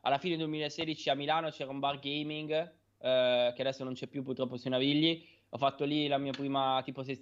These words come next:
eh, evento con, eh, che nessuno mi conosceva, però erano arrivati dodici ragazzi di Overwatch che più o meno mi conoscevano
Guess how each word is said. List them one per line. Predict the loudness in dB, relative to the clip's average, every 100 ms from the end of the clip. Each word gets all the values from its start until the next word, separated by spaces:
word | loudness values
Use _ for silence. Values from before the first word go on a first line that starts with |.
| -2
eh, | 2 4 4 2 2
evento | 2 2 2 0 -4 -4 -2
con, | -4 -2
eh, | -2 -2 -2
che | -4
nessuno | -4 -2
mi | 0 0
conosceva, | 0 -2 0 2 2
però | 4 4
erano | 4 2 0
arrivati | -2 -2 -2
dodici | -4 -4 -6 -4
ragazzi | 0 0 -2 -8 -2
di | 0
Overwatch | 2 0 -2 -2
che | 0 2 0 -4 _
più | _ 0
o |
meno | 0
mi | -2
conoscevano | -2 -4 -4 0 2 4 2 -4